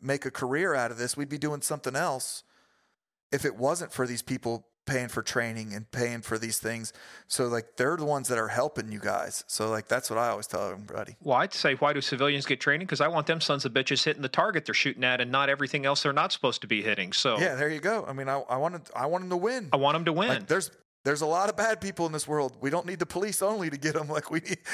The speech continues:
Speaker 1: <laughs> we need to jack up our army too.
Speaker 2: Quite frankly, dude, there are many places out there to where the cops aren't gonna get there in time. If you can't defend yourself, um, they can't, they cannot get there in time.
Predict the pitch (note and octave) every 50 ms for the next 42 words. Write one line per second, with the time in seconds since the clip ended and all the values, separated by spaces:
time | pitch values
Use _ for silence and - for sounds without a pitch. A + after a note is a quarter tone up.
0 | C#4+ A3+ - - - - F3 E3 D3+ - F#3 F3 F3 D#3+ E3 C3+ - F3+ F3 F3
1 | - F#3 E3+ - F3+ F3+ F#3+ F#3 F3 F3 F3 E3+ E3 D#3 - G#3+ G#3+ F#3+ C#3+ -
2 | - - - - D#3+ D3 C3+ - - F3 F3+ - - E3+ D3 D3 D3+ D3+ D3+ C3+
3 | D3 C#3 C3+ C3+ C#3+ D3 D3+ D3+ - E3 D#3+ F3+ F3+ - D3+ C#3 C#3+ C3+ C3+ -
4 | C#3 C3 B2+ B2+ B2+ - C#3 C3+ C3 C3 C3 B2+ B2+ B2 - - C3+ C3+ - -
5 | D3+ C3+ C3+ - D3+ D3 C#3 E3 F3+ - D#3 B2+ A#2+ A#2 - - B2 A#2+ A#2 A2+
6 | - - C3+ - D3 C#3 C3 B2 A#2+ - D3+ D3+ D#3+ D3+ C3+ - - C3 A#2+ A2+
7 | G#2+ G#2 - - - - - _ - C3 A#2 A2 A2 G#2+ G#2+ G#2 _ _ _ _
8 | _ - B2 B2 B2 B2+ - D3+ C3+ - - D3 C3+ B2+ B2 - - C#3 C3 C#3
9 | C3 - C3 C#3 - - C#3 B2 A#2+ A#2 A#2 - C3 C3 C3 A2 - -